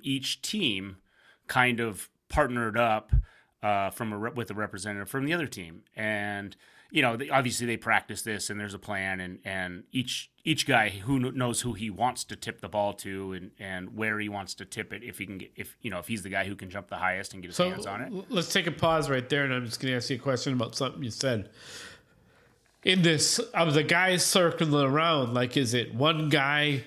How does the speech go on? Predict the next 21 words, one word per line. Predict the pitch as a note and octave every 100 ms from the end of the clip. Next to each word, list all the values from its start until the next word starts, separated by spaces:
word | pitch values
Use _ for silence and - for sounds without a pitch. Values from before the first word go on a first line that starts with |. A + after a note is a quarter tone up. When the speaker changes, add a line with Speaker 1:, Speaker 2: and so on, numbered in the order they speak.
| - _
Speaker 2:
from | - D#3+ C#3
each | F3 D3 -
team? | - E3+ E3 E3 D#3+ D3+ - - _
Like, | - B2 - - _ _ _ _ _ _ _ _ _ - _ -
let's | D3 C#3+
say, | - C#3+ B2 A#2 A2 - - _ -
if | D3+
we're | F#3+ F#3+
in | E3+
a | D3
circle, | C3 G#3+ G3+ D3+ C#3
is | C#3 C3+ C3+
it | C3 B2 -
Kelly | - F3 F#3+ F3+ D#3
from | - D#3 C#3
the | B2
Bucks | C3 F3 G3 -
and | D3 C3
then | C3 B2 B2 B2+
Chris | - F3 D3
from | - C#3+ C3 A#2